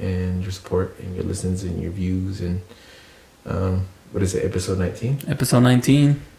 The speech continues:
Speaker 1: So, I am good. Thank you. I don't know
Speaker 2: Thank you
Speaker 1: what
Speaker 2: for
Speaker 1: this
Speaker 2: the listening. We'll,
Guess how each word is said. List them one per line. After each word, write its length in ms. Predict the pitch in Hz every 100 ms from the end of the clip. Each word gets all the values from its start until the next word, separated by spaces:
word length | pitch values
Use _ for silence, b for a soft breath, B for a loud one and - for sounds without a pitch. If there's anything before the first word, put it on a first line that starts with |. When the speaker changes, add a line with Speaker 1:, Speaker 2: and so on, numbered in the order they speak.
| _ -
Speaker 1:
So, 260 | - 80 92 95 - - - - - - -
I 880 | 101 120 117 113 107 110 110 113 -
am 160 | 98 95
good. 400 | 110 123 131 135
Thank 360 | - 113 113 123
you. 320 | 123 127 131 -
I 40 |
don't 80 | 95
know 60 | 98
Speaker 2:
Thank 140 | 117
you 60 | 123
Speaker 1:
what 60 | -
Speaker 2:
for 60 |
Speaker 1:
this 40 | 127
Speaker 2:
the 80 |
listening. 600 | 127 139 139 139 143 135
We'll, 440 | 113 110 110 110